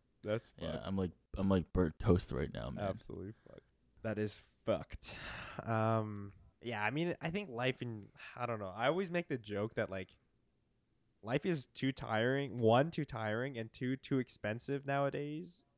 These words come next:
Speaker 1: I didn't even ask for this shit. You know what I mean? Like, I didn't, I didn't, like,
Speaker 2: <laughs>
Speaker 1: I didn't choose to fucking be born. I didn't choose to come into this world. And, like, yeah, one, life is way too fucking tiring for this shit for it to be fucking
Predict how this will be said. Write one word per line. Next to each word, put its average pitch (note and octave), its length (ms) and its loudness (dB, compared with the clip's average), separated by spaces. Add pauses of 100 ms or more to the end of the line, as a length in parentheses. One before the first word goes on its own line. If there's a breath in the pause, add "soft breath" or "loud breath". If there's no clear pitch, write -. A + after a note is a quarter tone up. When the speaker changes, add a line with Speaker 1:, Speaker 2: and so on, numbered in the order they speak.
(140)
Speaker 1:
I C3 120 2
didn't G#3+ 140 6
even G3 220 4
ask C3 280 8
for C#3+ 100 0
this A#2 140 2
shit. - 280 4
You G#2+ 80 -2
know A#2+ 80 4
what C3 100 8
I A2+ 60 6
mean? G#2 180 0
Like, B2 120 4
I C#3+ 60 10
didn't, D#3+ 180 8
I C3+ 100 2
didn't, D#3 180 4
like, C#3 160 2 (580 soft breath)
Speaker 2:
<laughs> - 400 6
Speaker 1:
I F3 100 12
didn't G3+ 180 6
choose F#3 380 6
to E3 100 8
fucking C#3+ 340 0
be B2+ 160 0
born. A2+ 400 4
I A2 60 0
didn't C#3 160 0
choose C#3+ 300 -2
to C3+ 60 -4
come C3+ 140 0
into C3 160 -6
this A2+ 220 -2
world. A2+ 560 6 (300 soft breath)
And, C3 120 0
like, B2 180 4 (220)
yeah, B2+ 260 0
one, B2+ 440 4
life C3 220 6
is A#2 120 2
way A#2+ 240 2
too C#3+ 140 -14 (100)
fucking A2 680 -6 (380)
tiring B2+ 460 6
for A#2 140 -2
this A#2 160 0
shit - 500 2
for A#2+ 120 2
it A2+ 100 2
to A2+ 80 -12
be A#2 140 -4
fucking A2+ 340 -6